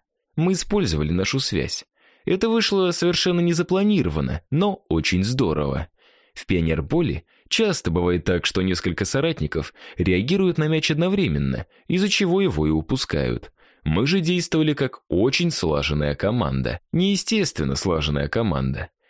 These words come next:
Я всегда знал, когда подача отправляется мне, и кто еще хотел бы ее перехватить. Мы даже спорили каким-то странным образом, ни словами, ни мыслями, а как бы невидимыми волнами.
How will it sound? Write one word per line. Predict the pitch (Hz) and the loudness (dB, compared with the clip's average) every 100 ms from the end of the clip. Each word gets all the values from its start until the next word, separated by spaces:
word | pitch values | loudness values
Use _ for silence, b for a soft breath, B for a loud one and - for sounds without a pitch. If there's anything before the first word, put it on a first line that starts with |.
| _ | _
Я | - 185 | 0 0
всегда | 175 202 180 196 | 2 0 2 2
знал, | 180 87 78 | 2 2 0
когда | 87 82 | 0 0
подача | 90 123 160 160 - - b b | 0 2 2 0 -2 -4 b b
отправляется | 127 127 180 190 196 185 202 | -4 0 0 2 2 2 2
мне, | 131 80 67 - _ - | 2 0 -4 -10 _ -4
и | 147 | -4
кто | - 190 | 0 2
еще | 208 196 - 95 - - | 2 2 2 0 -2 -4
хотел | 120 - 87 | -4 0 0
бы | 76 85 | 0 0
ее | 80 | 0
перехватить. | 78 90 - 113 123 - - - b b | 0 0 0 0 0 -6 -10 -14 b b
Мы | 170 | 0
даже | 196 196 | 2 0
спорили | 196 - 233 117 78 | -2 0 0 2 0
каким-то | 78 82 90 80 | -2 0 0 0
странным | 95 156 151 131 170 | 0 0 0 0 0
образом, | 117 - - 65 - - | 0 -2 -4 -4 -6 -2
ни | 98 | 0
словами, | 92 101 87 117 113 73 | 2 2 4 2 2 2
ни | 85 | 2
мыслями, | 127 135 82 69 69 B B B | 2 0 -2 -2 -6 B B B
а | 139 | 0
как | 185 156 | 2 2
бы | 160 | 2
невидимыми | 170 165 147 151 156 180 | 2 2 2 2 2 2
волнами. | 185 85 69 67 67 87 | 2 0 0 -2 -2 -6